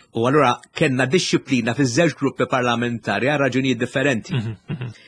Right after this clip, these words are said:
Speaker 1: U allura kien hemm iktar fis-sens normalità dak iż-żmien kif tagħmel il-politika milli għandek illum. Illum kultant tiskanta, taqra ċerti affarijiet u, u,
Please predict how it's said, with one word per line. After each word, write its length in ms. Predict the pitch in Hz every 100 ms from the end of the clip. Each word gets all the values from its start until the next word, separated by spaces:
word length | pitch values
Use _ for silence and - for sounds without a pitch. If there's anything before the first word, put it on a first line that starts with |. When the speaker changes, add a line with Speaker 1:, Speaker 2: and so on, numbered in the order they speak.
| - _
Speaker 1:
U 100 | 123
allura 420 | 127 175 127 113 - - _
kien 180 | - 139
hemm 140 | 135 -
iktar 520 | 165 - - 113 110 - _
fis-sens 840 | - 143 - - 107 98 95 98 - -
normalità 1000 | 117 135 131 123 151 233 220 - 101 98
dak 160 | 113 -
iż-żmien 400 | 117 107 101 92
kif 180 | - -
tagħmel 360 | - 95 95 107
il-politika 840 | 127 - 95 95 - - 95 92 - - _ _ -
milli 300 | 123 104 95
għandek 340 | 90 90 90
illum. 260 | 95 90 95
Illum 240 | 139 160
kultant 420 | 113 113 151 123 95
tiskanta, 640 | 104 - 147 127 127 151 160 - -
taqra 280 | - 160 107
ċerti 320 | 98 107 101 101
affarijiet 600 | 95 101 98 113 160 135
u, 40 |
u, 220 | 104 104